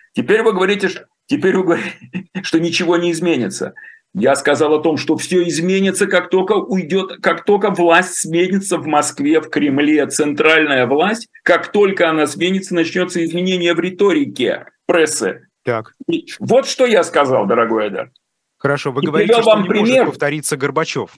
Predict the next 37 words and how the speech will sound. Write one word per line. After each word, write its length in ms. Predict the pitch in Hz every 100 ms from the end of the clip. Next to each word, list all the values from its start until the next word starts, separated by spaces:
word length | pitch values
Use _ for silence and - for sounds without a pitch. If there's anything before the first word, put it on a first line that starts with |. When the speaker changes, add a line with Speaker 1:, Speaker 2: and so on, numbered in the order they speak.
| _ -
Speaker 2:
человек 320 | 156 147 147
из 100 | 139
системы, 440 | 165 - 147 113
который 280 | - - 147
выйдет 300 | 208 160 131
и 20 |
всё 200 | 120 156
изменит. 440 | 135 117 101 98 139
Не 60 |
может 240 | 160 247 -
повториться 500 | 104 123 110 - 110
сегодня 400 | - 98 92 95
такого? 320 | 117 - -
Speaker 1:
Рассказываю 480 | 175 - 165 120 101
вам. 220 | - - _ _ _ _ _ -
Э, 460 | 107 104 101 98 - 107
я 180 | 180
этого 300 | 180 180 156
не 200 | 139 156
знаю. 540 | 131 123 98 92 196 - _ _ _ _ _ _ _ _ _ _ _ 117
Но 120 | 143
система 480 | - - 208 196 160
работала 400 | 151 170 160 135
много 320 | 143 139 123
лет, 280 | 110 98 -
эта 240 | 120 113 104
система, 460 | 104 98 107 101
на 140 | 104 110
то, 140 | 180
чтобы 280 | 165 139 156
исключить 500 | 151 170 180 208 190
возможность 540 | 131 123 117 101 98
появления 500 | 107 104 107 104 101
такого 400 | 98 120 151 135
человека, 520 | 113 127 117 123 127 127
как 220 | 123 101
Горбачёв. 540 | 123 120 151 - -